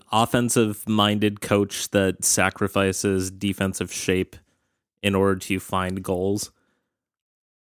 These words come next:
I think at some point that is going to be an issue because I'm also probably more pessimistic about this offense than other people are.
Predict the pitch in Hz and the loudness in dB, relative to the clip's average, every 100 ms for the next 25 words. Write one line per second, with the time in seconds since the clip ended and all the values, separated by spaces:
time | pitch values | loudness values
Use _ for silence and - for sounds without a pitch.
0 | _ 120 117 156 147 - - 120 120 117 | _ -2 0 2 4 4 2 4 2 2
1 | 107 104 104 95 - 107 104 107 107 - | 0 2 0 0 0 2 2 0 -4 -12
2 | _ 107 104 110 107 117 104 104 101 95 | _ -2 0 0 0 -2 -2 -2 0 0
3 | 92 95 - - 185 226 - _ _ _ | -2 -4 -2 0 2 0 -4 _ _ _
4 | _ _ 120 117 131 123 117 113 - - | _ _ -2 2 4 4 4 2 -4 -8
5 | _ _ _ 131 120 120 120 - 131 120 | _ _ _ -2 0 2 0 2 4 4
6 | 117 110 107 - - 120 127 123 110 113 | 2 0 -6 -4 2 4 4 2 2 2
7 | 113 104 117 104 - 98 98 92 95 92 | 2 0 0 0 -2 -2 0 0 -2 -2
8 | 95 95 110 107 107 - - 101 101 101 | -2 0 0 0 -2 -6 -6 0 2 2
9 | 101 98 95 98 101 98 104 104 95 90 | 0 -2 -4 -2 -4 -2 -6 -4 -4 -2
10 | 113 | -2